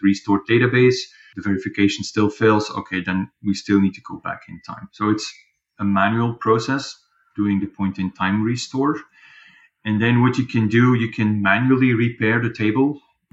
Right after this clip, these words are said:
the, the ledger's table, by reinserting the information. That's one option, if you know what information that you need to insert, but that's a manual action. Or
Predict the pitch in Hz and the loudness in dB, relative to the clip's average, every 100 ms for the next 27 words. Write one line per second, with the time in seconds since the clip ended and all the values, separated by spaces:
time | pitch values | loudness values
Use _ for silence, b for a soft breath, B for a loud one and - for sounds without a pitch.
0 | - 101 98 95 95 90 95 - 120 113 | -14 -2 0 0 -2 -2 -2 -2 -2 -4
1 | - - - 113 139 185 - b b b | -10 -10 -2 0 0 -2 -8 b b b
2 | _ _ - 107 104 101 98 120 123 110 | _ _ -6 0 2 2 4 2 2 -2
3 | - 113 113 104 104 104 101 - 90 107 | 0 0 2 2 2 0 -4 -6 -6 -4
4 | 117 135 131 _ _ _ _ - 95 - | -4 -6 -8 _ _ _ _ -12 -12 -6
5 | 95 92 - 160 175 _ _ _ _ - | -2 -2 -2 -4 -6 _ _ _ _ -8
6 | 101 - 92 95 90 87 _ - 98 101 | -6 -2 -2 0 -2 -6 _ -2 2 2
7 | 98 90 90 101 101 90 - 85 87 95 | 2 -2 -2 -2 -4 -6 -8 -6 -6 -4
8 | - 110 107 95 - - - 90 - 85 | -4 -4 -4 -6 -6 -8 -10 -10 -8 -8
9 | 87 92 101 101 - 110 - 143 - b | -6 -6 -4 -6 -10 -12 -14 -16 -18 b
10 | b b b _ 131 131 143 135 | b b b _ 0 2 2 0